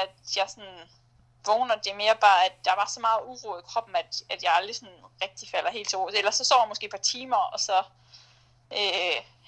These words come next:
er vågen igen, og så kan jeg måske sove et par timer igen. Og sådan, det er bare, ja, der er bare meget uro. Øh, og så, ja, så er det jo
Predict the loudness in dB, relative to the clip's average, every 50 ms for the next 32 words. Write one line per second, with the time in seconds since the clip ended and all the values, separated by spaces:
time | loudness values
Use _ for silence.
0 | -4 -4 -2 -2 -2 -2 -4 -4 -4 -6 -6 -6 -4 -4 -6 -4 -4 -4 -6 -6
1 | -8 _ -8 -2 -2 -2 0 -2 -4 -6 -4 -4 -2 -4 -4 -4 -6 -8 -8 -8
2 | -8 -10 -10 -10 -8 -8 -8 -8 -8 -8 -6 -2 2 2 2 2 0 -6 _ -8
3 | 0 4 6 6 6 6 4 2 -4 -16 _ -4 -4 -2 2 4 4 6 6 6
4 | 6 4 2 2 0 -6 -12 -12 -12 -12 -12 -14 _ _ _ _ _ _ _ _
5 | _ _ _ _ -10 -8 -6 -6 -6 -6 -6 -8 -10 -10 -4 -2 0 2 4 4
6 | 4 6 6 4 4 2 0 2 4 4 4 4 2 -2 -6 _ _ _ _ _
7 | _ _ _ _ -10 -8 -8 -8 -6 -8 -10 -8 -10 -12 -14